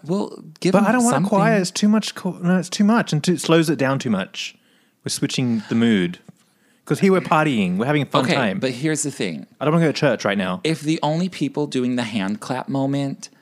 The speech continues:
Speaker 1: are Mariah, her three backup dancers, and the five people in the band,
Speaker 2: Yeah.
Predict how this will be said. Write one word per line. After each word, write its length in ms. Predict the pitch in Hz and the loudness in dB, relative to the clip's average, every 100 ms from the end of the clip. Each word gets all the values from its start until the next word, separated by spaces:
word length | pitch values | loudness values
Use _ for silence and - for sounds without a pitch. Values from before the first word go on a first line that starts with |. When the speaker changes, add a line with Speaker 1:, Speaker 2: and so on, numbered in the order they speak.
| - _ - | -20 _ -4
Speaker 1:
are 140 | 110 | 0
Mariah, 600 | 107 101 101 95 104 117 127 | 0 0 0 0 0 -2 -4
her 120 | - 110 | -6 -6
three 200 | - 107 | -4 -2
backup 360 | 95 95 113 - | -2 -4 -6 -4
dancers, 560 | 117 120 123 123 120 - | -4 -4 -4 -6 -6 -8
and 300 | 101 98 90 | -6 -6 -6
the 100 | - | -8
five 560 | - - - 98 98 - | -10 -12 -6 -4 -4 -6
people 240 | 107 104 | -8 -4
in 80 | 101 | -2
the 60 | 98 | 0
band, 460 | 92 92 104 127 131 - | 0 0 -2 -4 -8 -8
Speaker 2:
Yeah. 240 | 120 113 | -2 -2